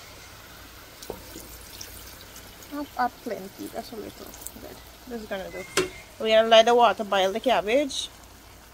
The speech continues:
And we're gonna add in our tomato, um, sorry, our potato and carrot also. So guys, we add the carrot. And we're gonna add a potato also.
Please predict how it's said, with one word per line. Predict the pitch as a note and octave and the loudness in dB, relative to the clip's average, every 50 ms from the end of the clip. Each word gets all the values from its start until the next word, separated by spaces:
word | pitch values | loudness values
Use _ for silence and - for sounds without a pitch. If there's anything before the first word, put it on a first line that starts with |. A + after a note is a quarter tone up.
| - - - - | -20 -20 -10 -6
And | - G3+ G3 F#3+ F#3+ G3 | -4 -2 -2 -2 -2 -2
we're | G3+ G#3+ | -2 0
gonna | A3+ B3+ C4+ B3+ | 2 2 2 4
add | - A3+ G3+ G3 | 4 4 4 4
in | G3+ G#3 | 0 0
our | G3+ G3+ A3 A3+ | 2 2 2 2
tomato, | - - D4 B3 A3 G#3 - G3+ G3+ G3 - - - - - | 0 0 0 0 0 0 0 2 2 2 2 0 -4 -2 2
um, | A3+ A3+ G#3 G#3 A3 | 4 4 4 4 2
sorry, | - A#3+ G3+ F#3 F#3+ - - - - - - - | 2 2 4 2 2 -2 -8 -16 -20 -20 -8 6
our | - A#3 A#3 | 6 6 8
potato | - C#4 C4+ C4+ B3+ A3+ A3+ C#4 C4 | 8 4 4 6 4 4 6 4 4
and | C4 C4 | 4 4
carrot | - C#4+ B3 G#3 F#3 F#3 G3 F#3+ | 4 4 6 6 6 4 2 2
also. | - - G3+ F#3 F3 F3 - - F#3+ E3+ F3+ - - - - - - - - - - - - - - - - - - G#3 | 2 2 2 2 0 0 -2 -4 -6 -6 -6 -10 -16 -20 -20 -20 -20 -20 -20 -20 -20 -20 -20 -20 -20 -20 -20 -20 -14 -4
So | C4+ C#4 C4+ | 0 2 4
guys, | A#3+ B3+ C4 C4 C4+ | 6 8 8 8 8
we | C#4+ D4 | 8 6
add | - - B3 A#3+ A3+ | 6 8 8 8 6
the | C4 | 4
carrot. | - - D#4+ C4 A3+ A3+ A#3 C4 C#4 D4+ D#4 D#4+ - - | 2 6 8 10 10 12 10 10 10 10 10 8 6 4
And | F4+ F4+ - - - - - - - - - - - - - G#3+ | 0 0 0 -2 -10 -20 -20 -20 -20 -20 -20 -20 -12 -4 -2 -2
we're | G#3+ | 0
gonna | G#3 G#3+ G#3 | 2 2 2
add | - G#3 A3 G#3+ | 4 4 4 2
a | A#3 | 2
potato | - - C#4+ C4+ - - C#4+ A#3+ A#3 A#3 A#3 - C#4 B3 | 0 0 -2 -2 0 -2 -2 0 0 0 0 2 4 4
also. | A#3+ A3+ G#3+ G#3+ A3 G#3+ - D#4 D4 D4 D4+ E4+ | 6 6 4 2 0 -2 2 4 8 8 8 8